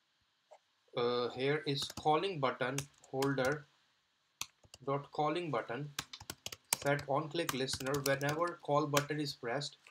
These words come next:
we want it to take us to the dialer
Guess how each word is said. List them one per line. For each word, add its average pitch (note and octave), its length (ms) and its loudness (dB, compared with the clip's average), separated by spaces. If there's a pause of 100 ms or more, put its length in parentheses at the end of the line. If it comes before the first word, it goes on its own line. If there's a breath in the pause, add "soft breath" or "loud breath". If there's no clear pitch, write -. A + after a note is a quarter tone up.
we C3 140 0
want D3 400 0 (2750)
it D3+ 200 -2
to D#3 180 0
take D#3+ 200 2
us D3+ 160 2
to F3 120 2
the D#3+ 120 4
dialer B2 440 4